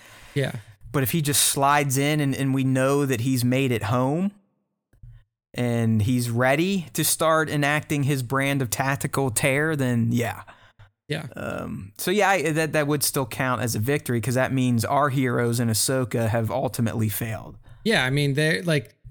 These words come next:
Speaker 1: Ahsoka has known for God knows how long that he's coming back. Like, she, she, you know, she's like fucking, uh, Poe in, in, in Tross. Somehow
Speaker 2: <laughs>
Speaker 1: Thrawn has returned.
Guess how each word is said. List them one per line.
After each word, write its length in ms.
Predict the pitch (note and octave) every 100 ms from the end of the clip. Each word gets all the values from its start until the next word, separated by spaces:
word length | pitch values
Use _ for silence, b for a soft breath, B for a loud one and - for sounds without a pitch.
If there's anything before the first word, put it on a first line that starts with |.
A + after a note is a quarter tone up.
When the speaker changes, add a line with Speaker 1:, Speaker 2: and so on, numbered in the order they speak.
| -
Speaker 1:
Ahsoka 500 | F3+ - A3+ C4 A3+
has 320 | F3 F3 C#3+
known 520 | D3+ E3 E3 E3 E3 D3
for 600 | - D#3 D3 C#3 C3+ C3 _ -
God 280 | D#3+ D#3+
knows 220 | D3+ D3 C#3
how 160 | D3
long 340 | C#3 C3+ C3+ C3
that 120 | A#2+
he's 180 | D3 -
coming 320 | D3+ C3 A#2+
back. 320 | C#3+ - D3+ _
Like, 340 | E3 D3+ C3+ - _ _ _ _
she, 300 | - G#3 A3
she, 160 | - C4
you 120 | G3
know, 160 | G3 G3+
she's 360 | - A3 G3
like 220 | G#3+ F#3+
fucking, 560 | - F#3 F3 E3+ D3+ C#3 - _ _ _
uh, 420 | E3 D3 C#3 C#3+ E3
Poe 500 | - F3 F3+ D#3+ D3
in, 280 | F3+ D#3 D#3
in, 320 | F3+ D3 C#3+
in 200 | - D3+
Tross. 420 | C3 F3 E3+ C3+ B2 - -
Somehow 600 | - G#3 A#3 F#3 G3 F3+
Speaker 2:
<laughs> 20 |
Speaker 1:
Thrawn 420 | - F3 E3+ F3
has 260 | D#3+ D#3 C3+
returned. 640 | D3+ - C#3+ C3+ F3 E3+